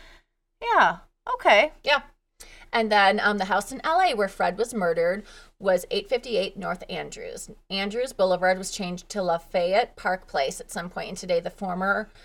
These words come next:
Speaker 2: um, house can be found at eight fifty-eight North Lafayette Park Place in Silver Lake.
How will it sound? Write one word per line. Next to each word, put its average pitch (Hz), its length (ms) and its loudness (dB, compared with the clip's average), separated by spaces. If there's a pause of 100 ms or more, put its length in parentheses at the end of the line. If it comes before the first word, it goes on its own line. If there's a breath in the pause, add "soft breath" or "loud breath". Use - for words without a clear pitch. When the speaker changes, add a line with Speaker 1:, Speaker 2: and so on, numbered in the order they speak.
(280 soft breath)
Speaker 2:
um, 185 180 2
house 170 280 -2
can 208 120 -6
be 190 100 -8
found 170 340 -4
at - 200 -4
eight 170 220 -8
fifty-eight 190 420 -6
North 180 300 -6
Lafayette 180 760 -2
Park 180 280 -4
Place 190 280 -4
in 185 140 -14
Silver 165 360 -6
Lake. - 260 -8